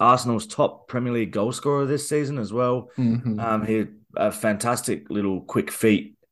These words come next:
Speaker 1: to score the first in this game. It's just one of those moments. It's just so super frustrating, and you could put it right next to that, uh, Salah chance that deflected,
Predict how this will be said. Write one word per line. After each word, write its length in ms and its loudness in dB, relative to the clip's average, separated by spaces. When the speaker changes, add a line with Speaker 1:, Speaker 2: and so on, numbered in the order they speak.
Speaker 1:
to 80 -2
score 280 2
the 80 4
first 400 4
in 60 0
this 160 -2
game. 380 0
It's 140 -6
just 160 -2
one 120 6
of 100 6
those 140 0
moments. 480 -2
It's 140 -8
just 240 -2
so 240 4
super 340 -2
frustrating, 680 4
and 200 -2
you 100 0
could 160 -6
put 160 6
it 140 4
right 220 6
next 280 0
to 120 2
that, 340 4
uh, 180 8
Salah 500 4
chance 320 -2
that 140 -10
deflected, 680 -4